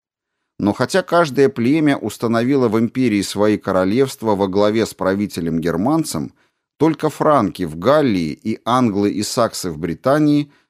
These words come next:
смогли сохранить их по прошествии веков. Сегодня мы видим,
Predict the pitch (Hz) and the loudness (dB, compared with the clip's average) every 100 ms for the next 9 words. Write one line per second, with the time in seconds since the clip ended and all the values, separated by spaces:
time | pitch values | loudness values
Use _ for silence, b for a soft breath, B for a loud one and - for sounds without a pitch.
0 | - - 107 107 113 170 - 139 127 123 | -16 -2 0 2 0 -2 -4 -2 0 2
1 | 127 139 131 120 107 98 90 - 92 90 | 2 2 -2 -4 -4 -2 -4 -4 -6 -6
2 | - 92 85 87 - 67 - _ _ _ | -4 -4 -2 -6 -6 -10 -12 _ _ _
3 | _ _ _ _ - - 113 131 185 160 | _ _ _ _ -14 -2 0 2 2 2
4 | 160 160 120 85 62 50 | 2 2 0 -2 -6 -12